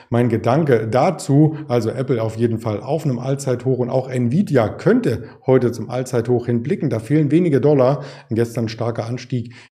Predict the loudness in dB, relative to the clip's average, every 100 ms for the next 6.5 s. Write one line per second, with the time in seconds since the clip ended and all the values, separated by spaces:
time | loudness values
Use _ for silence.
0 | -2 2 2 2 -2 -4 -6 -4 -4 -4
1 | -6 -2 -2 -2 -8 -12 -10 -8 -8 -10
2 | -4 0 0 -2 -4 -2 -2 -8 -10 -6
3 | -6 -2 -2 0 -2 -2 0 2 2 2
4 | 4 2 2 2 0 -2 2 2 4 4
5 | 4 2 0 -2 0 -2 -2 -10 -20 -6
6 | -2 0 0 -2 -2